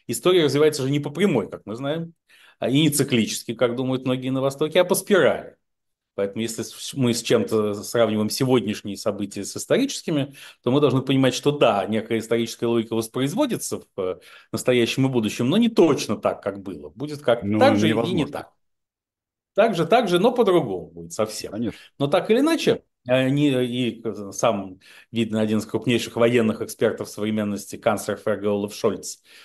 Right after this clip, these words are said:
Speaker 1: заявил, что едва ли операция вооружённых сил Украины в Курской области будет длительной.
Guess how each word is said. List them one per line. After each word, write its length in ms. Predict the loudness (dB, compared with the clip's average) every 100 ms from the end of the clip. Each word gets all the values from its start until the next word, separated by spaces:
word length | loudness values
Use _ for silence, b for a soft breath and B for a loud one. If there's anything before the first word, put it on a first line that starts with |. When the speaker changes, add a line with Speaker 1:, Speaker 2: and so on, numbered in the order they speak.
| B
Speaker 1:
заявил, 340 | -2 2 2 0
что 160 | 0
едва 280 | -2 4 4
ли 60 | 4
операция 640 | 2 0 -2 -2 -4 -6
вооружённых 440 | -4 -6 -4 -4 -6
сил 180 | -6 -6
Украины 320 | -2 -2 -2
в 60 | -4
Курской 320 | -6 -2 -2
области 320 | -2 -8 -12
будет 300 | -12 -12 -8
длительной. 580 | -4 -4 -6 -10 -14